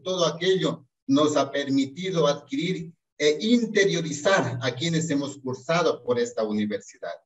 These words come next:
Me quedo muy satisfecho con todos los docentes y quiero reiterar mi agradecimiento a toda la Universidad Técnica Particular de Loja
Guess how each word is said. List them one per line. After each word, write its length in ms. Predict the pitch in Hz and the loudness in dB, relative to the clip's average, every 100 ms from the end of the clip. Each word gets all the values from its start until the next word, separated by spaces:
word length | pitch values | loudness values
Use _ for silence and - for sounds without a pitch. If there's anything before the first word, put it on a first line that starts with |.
| _ _ _ | _ _ _
Me 200 | 135 139 | 0 0
quedo 260 | 170 190 165 | 2 2 4
muy 240 | 175 208 | 2 2
satisfecho 1120 | - 165 156 147 - 196 208 214 202 - - _ _ _ _ _ | 2 0 0 -4 2 4 6 4 0 -4 -14 _ _ _ _ _
con 240 | 151 143 | 0 0
todos 180 | 165 196 | 2 2
los 140 | 185 165 | 2 2
docentes 520 | 156 185 185 180 - | 0 -2 -4 -4 -4
y 100 | 135 | -2
quiero 200 | 175 180 | 0 0
reiterar 640 | 165 143 - 151 180 190 156 | 2 0 2 4 4 4 2
mi 140 | 151 | 2
agradecimiento 880 | 147 143 139 131 139 165 196 - 143 | 4 2 0 -4 -2 -2 -4 -2 -2
a 120 | - | 4
toda 240 | 233 226 | 6 6
la 120 | 160 143 | 6 2
Universidad 680 | 143 135 131 123 151 156 - | 2 -2 -4 -2 0 0 -2
Técnica 460 | 180 190 156 127 | -6 -6 -4 -4
Particular 580 | 120 120 - 123 127 151 | -2 -6 -6 -8 0 0
de 120 | 147 | 0
Loja 440 | 131 160 165 160 | 2 2 2 -2